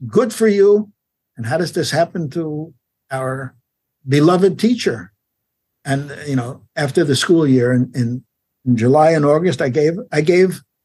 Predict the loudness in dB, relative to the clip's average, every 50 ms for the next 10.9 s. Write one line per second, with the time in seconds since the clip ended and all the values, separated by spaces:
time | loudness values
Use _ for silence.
0 | _ _ _ _ _ _ _ _ _ _ -14 -12 -10 -6 -4 -2 -2 0 0 0
1 | 0 0 2 0 0 -2 -2 -2 -2 -2 -2 -2 -2 -2 -2 0 0 2 2 2
2 | 2 2 0 0 -2 -4 -8 _ _ _ _ _ _ _ _ _ _ _ _ _
3 | _ -4 -2 0 2 2 2 2 0 0 -4 -10 _ _ _ _ _ _ _ _
4 | _ -10 -10 -10 -10 -10 -8 -2 2 2 2 4 4 2 0 0 -2 -4 -6 -6
5 | -6 -8 -12 -12 -10 -6 -4 -4 -2 0 2 4 4 4 2 2 2 2 2 2
6 | 0 0 0 0 2 0 0 0 -2 -4 -4 -4 -2 -2 -4 -4 -4 -8 -8 -8
7 | -10 -8 -8 -6 -6 -6 -8 -12 _ _ _ _ _ _ -8 -8 -6 -2 0 0
8 | 2 2 2 2 2 2 0 0 0 0 0 -2 -4 -2 -4 -4 -2 0 -2 -2
9 | -2 -4 -6 -6 -4 -4 -2 0 2 2 4 2 2 2 2 2 2 2 0 0
10 | 2 2 2 4 2 2 2 2 2 2 0 -2 -4 -4 -4 -2 -4 -6